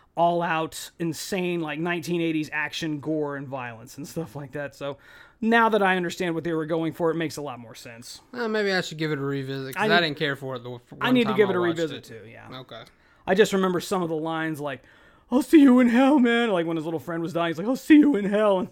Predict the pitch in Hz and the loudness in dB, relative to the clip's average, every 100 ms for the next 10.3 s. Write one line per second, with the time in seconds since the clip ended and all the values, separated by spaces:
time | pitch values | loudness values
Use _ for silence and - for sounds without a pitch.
0 | _ - 220 - _ _ - - _ _ | _ -2 -2 -2 _ _ -20 -20 _ _
1 | - - - 196 170 165 175 165 151 160 | -6 -6 -6 -4 -2 -2 -4 -4 -4 -6
2 | 147 123 156 - - 147 143 139 131 127 | -8 -8 -8 -8 -10 -8 -8 -6 -6 -6
3 | 131 123 139 139 120 127 123 120 - 165 | -10 -10 -10 -10 -8 -10 -10 -12 -14 -14
4 | 147 131 131 131 123 147 135 143 131 135 | -14 -12 -10 -12 -12 -16 -14 -14 -14 -12
5 | 139 - - _ _ _ _ - _ 233 | -10 -10 -12 _ _ _ _ -20 _ -12
6 | - - 165 - 64 123 - 147 131 135 | -12 -14 -20 -12 -12 -12 -18 -20 -14 -4
7 | 185 175 123 135 123 117 117 107 110 - | 0 0 -4 -10 -12 -14 -18 -20 -20 -20
8 | 110 - _ _ - - - _ _ _ | -20 -20 _ _ -20 -20 -20 _ _ _
9 | - 233 - 427 277 202 160 147 139 127 | -2 0 6 8 8 4 0 -4 -6 -4
10 | 220 320 | -2 -2